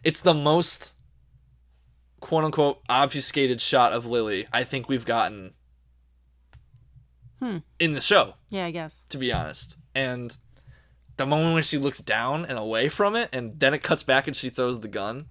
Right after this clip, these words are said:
Speaker 1: it's like she sees herself putting the gun on that floor. You know what I mean? Like,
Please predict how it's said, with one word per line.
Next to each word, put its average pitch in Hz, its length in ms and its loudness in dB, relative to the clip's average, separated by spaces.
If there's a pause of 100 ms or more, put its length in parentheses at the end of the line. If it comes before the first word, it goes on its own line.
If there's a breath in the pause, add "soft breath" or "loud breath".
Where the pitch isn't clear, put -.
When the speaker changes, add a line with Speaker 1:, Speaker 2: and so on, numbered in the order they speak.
(540 soft breath)
Speaker 1:
it's - 140 -4
like 135 120 2
she 143 220 0
sees 135 520 2
herself 120 460 0
putting 120 200 -8
the 113 40 -12
gun 113 200 -6
on 104 100 -8
that 90 160 -10
floor. 80 380 -12 (300)
You 117 100 -12
know 113 60 -8
what 110 60 -6
I 110 40 -10
mean? 107 220 -12
Like, 98 280 -8